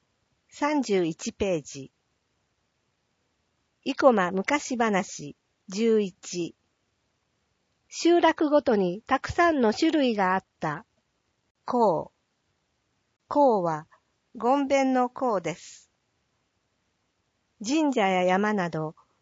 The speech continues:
同一の信仰を持つ人たちが集まる講は、日本各地にあります。生駒市にも伊勢神宮にお参りをする伊勢講や、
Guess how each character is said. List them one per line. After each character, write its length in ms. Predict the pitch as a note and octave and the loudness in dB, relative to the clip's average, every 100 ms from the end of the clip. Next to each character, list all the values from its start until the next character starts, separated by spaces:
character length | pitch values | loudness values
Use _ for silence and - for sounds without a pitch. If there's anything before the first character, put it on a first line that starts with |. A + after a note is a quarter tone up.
| - | -4
同 240 | A3+ C#4 | 2 2
一 220 | D#4 - D4+ | 2 0 2
の 160 | C#4 | 2
信 320 | C#4 C#4+ D4 | 2 -2 -2
仰 240 | C#4+ C4+ C4 | 2 6 6
を 60 | |
持 160 | B3+ C4+ | 6 2
つ 120 | - | -2
人 220 | A3+ B3 | -4 -2
た 120 | B3 A3 | -2 -2
ち 140 | G3 | -4
が 260 | F3 D#3+ E3 | -4 -4 -4
集 120 | - G#3 | -6 -4
ま 160 | G3 | -2
る 240 | F#3+ F#3 - | -2 -4 -6
講 300 | - G3+ E3 | -4 0 0
は、 220 | D3 D3 _ _ _ _ | -2 -8 _ _ _ _
日 120 | B3 B3+ | 0 4
本 240 | D#4 C4 | 4 4
各 260 | - A3+ B3 | 0 -6 -6
地 160 | - | -4
に 160 | F#3 E3+ | -2 -2
あ 80 | D#3+ | -4
り 100 | D#3 | -6
ま 160 | D#3 | -8
す。 220 | - - _ _ _ _ _ _ _ _ _ _ - | -10 -20 _ _ _ _ _ _ _ _ _ _ -12
生 100 | A#3+ | -2
駒 300 | D4+ D4+ D#4+ | 2 2 0
市 140 | C4 | 0
に 120 | A3 | 0
も 240 | F3+ E3 - | 2 -2 -4
伊 100 | A#3 | -8
勢 180 | - D#4 | -2 -2
神 200 | D#4+ D#4 | 0 -2
宮 200 | C4+ G#3+ | 2 2
に 180 | F#3+ F3 | 2 0
お 100 | F3 | 0
参 240 | G3+ B3 B3+ | 0 0 0
り 140 | A#3 | 0
を 80 | G#3+ | 0
す 160 | - F3+ | -2 -4
る 280 | F#3 E3+ - _ _ | -2 -2 -6 _ _
伊 60 | - | -12
勢 240 | - B3 | -2 0
講 340 | B3 B3+ A3+ A3 | 0 0 2 0
や、 280 | G3+ G3 | -2 -4